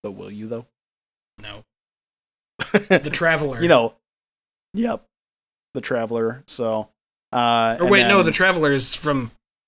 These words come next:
Speaker 2: um,
Speaker 1: Tales.
Speaker 2: Right, I'm thinking of the one from pre-sequel.
Speaker 1: Yeah, whatever one that one is. You know. You know,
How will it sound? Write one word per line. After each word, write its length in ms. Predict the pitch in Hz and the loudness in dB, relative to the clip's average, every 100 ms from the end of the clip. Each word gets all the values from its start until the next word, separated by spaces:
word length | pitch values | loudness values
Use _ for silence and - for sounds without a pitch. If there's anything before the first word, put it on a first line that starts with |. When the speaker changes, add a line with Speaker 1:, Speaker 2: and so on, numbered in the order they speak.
| _ | _
Speaker 2:
um, 500 | 135 131 120 117 110 | -8 -6 -8 -8 -4
Speaker 1:
Tales. 500 | 110 131 104 95 - - | 0 0 0 -6 -10 -8
Speaker 2:
Right, 280 | 139 135 120 | -6 -4 -4
I'm 120 | 151 | -6
thinking 300 | 165 147 143 | -6 -4 -6
of 80 | 131 | -6
the 60 | |
one 200 | 135 135 | -6 -8
from 180 | 120 123 | -8 -10
pre-sequel. 680 | 110 127 110 117 104 104 92 _ _ _ _ _ _ _ _ - | -10 -8 -6 -8 -10 -18 -18 _ _ _ _ _ _ _ _ -2
Speaker 1:
Yeah, 140 | 139 | 0
whatever 280 | 113 143 113 | 2 2 0
one 140 | 104 | -6
that 120 | 101 95 | -10 -12
one 120 | 101 | -14
is. 280 | 104 - - | -12 -14 -10
You 80 | 175 | -4
know. 240 | 135 98 - _ - | -2 -4 -10 _ -2
You 100 | 240 | 2
know, 280 | 127 107 | 2 0